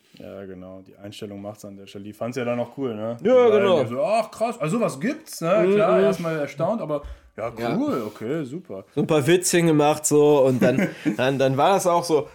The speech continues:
Speaker 2: Und klar, es ist eine Sache, wenn du mit anderen Leuten darüber redest, äh, dass die das dann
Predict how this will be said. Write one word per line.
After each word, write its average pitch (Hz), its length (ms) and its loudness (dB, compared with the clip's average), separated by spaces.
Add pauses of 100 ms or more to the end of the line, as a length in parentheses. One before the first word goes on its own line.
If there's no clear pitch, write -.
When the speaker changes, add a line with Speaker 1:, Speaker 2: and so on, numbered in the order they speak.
Speaker 2:
Und 151 200 -2 (320)
klar, 147 340 0 (760)
es 156 160 2
ist 165 140 -2
eine 185 320 2
Sache, 180 560 4
wenn 151 140 2
du 160 40 0
mit 147 120 0
anderen 170 300 0
Leuten 165 300 2
darüber 147 380 2
redest, 151 480 2
äh, 127 200 0
dass 127 220 -2
die 139 120 -4
das 139 200 -2
dann 127 340 -4